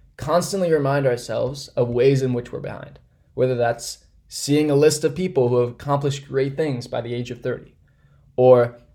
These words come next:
looking up how much money we should have saved by a certain moment in our life. Literally, if we just search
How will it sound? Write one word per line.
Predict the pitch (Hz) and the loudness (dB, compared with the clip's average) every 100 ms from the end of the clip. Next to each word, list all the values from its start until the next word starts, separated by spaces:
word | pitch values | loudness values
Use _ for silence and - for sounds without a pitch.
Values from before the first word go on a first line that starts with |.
| _ _ _ - | _ _ _ -2
looking | 160 165 160 | -2 0 0
up | 151 131 | 0 0
how | 139 | -2
much | 151 147 139 | 0 0 2
money | 139 139 | 2 2
we | 123 | 0
should | 120 123 | -4 -6
have | 113 | -6
saved | - 127 120 117 | -4 -4 -4 -4
by | 113 117 | -6 -6
a | |
certain | - 123 120 | -4 -6 -4
moment | 117 120 - | -4 -4 -6
in | 58 | -10
our | - | -10
life. | - - - _ _ _ - | -12 -14 -20 _ _ _ 2
Literally, | 160 190 170 156 143 | 6 6 4 2 -2
if | - 135 | -4 -6
we | 139 | -4
just | 139 - | -4 -4
search | 131 127 - | -4 -4 -8